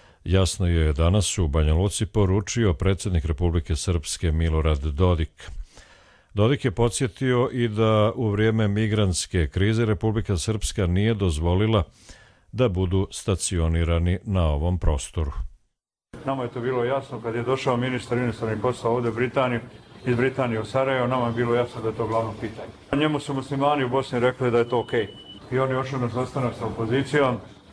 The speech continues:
Speaker 2: i rekao je da je to glavna, a, politika koju će se Britanija baviti u narednim godinama, jeste da se riješi pitanje migranata i da Bosnu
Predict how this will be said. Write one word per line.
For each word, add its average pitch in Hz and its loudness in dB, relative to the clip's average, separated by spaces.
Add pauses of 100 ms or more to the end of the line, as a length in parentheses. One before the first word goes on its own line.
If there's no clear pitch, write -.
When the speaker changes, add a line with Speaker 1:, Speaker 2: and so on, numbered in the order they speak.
Speaker 2:
i 131 2
rekao 131 0
je 135 0
da 123 2
je 120 0
to 135 -2
glavna, 127 -2 (220)
a, 117 0
politika 131 -2
koju 120 -4
će - -14
se 123 -4
Britanija 123 -2
baviti 120 -2
u 113 -6
narednim 113 -4
godinama, 131 -6
jeste 120 -4
da 117 -8
se - -14
riješi 117 -6
pitanje 117 -4
migranata 135 -6
i 127 -4
da 127 -4
Bosnu 135 -2